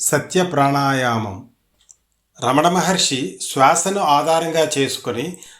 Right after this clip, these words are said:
ఆత్మవిచారణను ఇలా వివరించారు. "ఈ ఆత్మవిచారణలో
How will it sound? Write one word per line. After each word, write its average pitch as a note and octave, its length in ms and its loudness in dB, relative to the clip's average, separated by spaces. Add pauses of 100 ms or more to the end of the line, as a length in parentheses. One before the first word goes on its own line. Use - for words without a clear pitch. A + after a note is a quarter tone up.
(140)
ఆత్మవిచారణను F3 1160 2
ఇలా D#3 280 2
వివరించారు. C#3+ 720 -4 (440)
"ఈ E3+ 180 4
ఆత్మవిచారణలో E3 1300 0